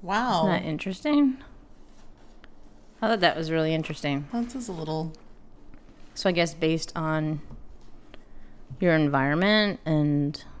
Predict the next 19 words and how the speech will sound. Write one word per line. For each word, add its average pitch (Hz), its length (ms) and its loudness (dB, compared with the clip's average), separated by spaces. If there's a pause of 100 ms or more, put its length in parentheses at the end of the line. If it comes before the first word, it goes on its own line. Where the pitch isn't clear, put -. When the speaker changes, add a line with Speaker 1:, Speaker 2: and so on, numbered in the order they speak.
(760)
Speaker 1:
It's 196 240 -10
a 175 40 -12
cultural 214 580 -6
thing? 226 240 -8
Speaker 2:
Cultural 160 440 -4
thing, 175 280 -4
maybe. 180 500 -2 (680)
Speaker 1:
It's - 160 -12
interesting. 160 720 -6
Speaker 2:
Yeah. 143 300 -2 (420)
Um, 175 520 6
this 220 180 2
is 214 140 6
interesting. 151 680 0 (580)
Apparently, 175 480 4
multiple 165 720 4
arrests 147 840 -2
and 147 480 2
imprisonments 165 1040 2